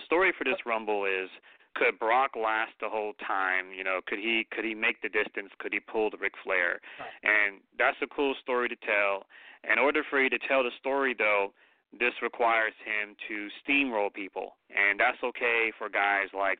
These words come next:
Speaker 1: Titus O'Neil or Heath Slater or Elias, but the problem is, is that along the way,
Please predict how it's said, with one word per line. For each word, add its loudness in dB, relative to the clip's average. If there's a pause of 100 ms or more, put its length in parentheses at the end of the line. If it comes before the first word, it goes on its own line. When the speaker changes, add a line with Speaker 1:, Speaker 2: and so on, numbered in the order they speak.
Speaker 1:
Titus -2
O'Neil -4 (380)
or 4
Heath -2 (160)
Slater 2 (300)
or 4
Elias, 2 (160)
but -10
the -20
problem 0
is, -6
is -12
that -2
along -4
the -12
way, 0